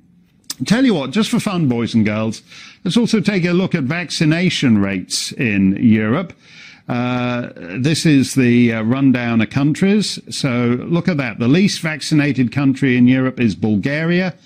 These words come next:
and they also have the least excess mortality. Hmm. And the most vaccinated country in Europe is Malta, which isn't included in the excess mortality stats. So let's go to the second most vaccinated country in Europe, Portugal.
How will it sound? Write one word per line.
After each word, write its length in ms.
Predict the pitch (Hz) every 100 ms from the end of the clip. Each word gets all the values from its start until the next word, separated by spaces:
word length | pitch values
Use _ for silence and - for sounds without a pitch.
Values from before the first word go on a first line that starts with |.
| - - _ _ -
and 240 | 208 208
they 160 | 269 311
also 240 | 311 -
have 260 | 226 262 240
the 100 | 262
least 360 | 277 269 -
excess 480 | 277 269 - 262 -
mortality. 880 | 262 262 262 294 311 311 - - - _ -
Hmm. 580 | 349 349 330 311 226 - - - -
And 220 | 165 170 202
the 60 |
most 300 | 285 339 -
vaccinated 680 | 254 180 - 180 151 143 135
country 400 | 160 156 156 151
in 80 | 143
Europe 340 | 160 165 156
is 240 | 156 120 127
Malta, 800 | 131 190 254 - 123 113 170 -
which 200 | 135 -
isn't 240 | 135 135
included 640 | 120 - - 233 165 107
in 100 | 98
the 140 | 92 95
excess 480 | 110 - 117 - 120
mortality 720 | 101 - 120 104 90 101 87
stats. 600 | - 127 135 165 - - - - -
So 160 | - 208
let's 240 | 226 208
go 160 | 240 208
to 100 | 196
the 140 | 180
second 480 | - - 277 277 190
most 300 | 107 92 -
vaccinated 680 | 113 110 - 120 107 98 95
country 380 | 113 107 101 107
in 80 | 107
Europe, 420 | 120 143 - -
Portugal. 680 | 302 302 294 180 90 92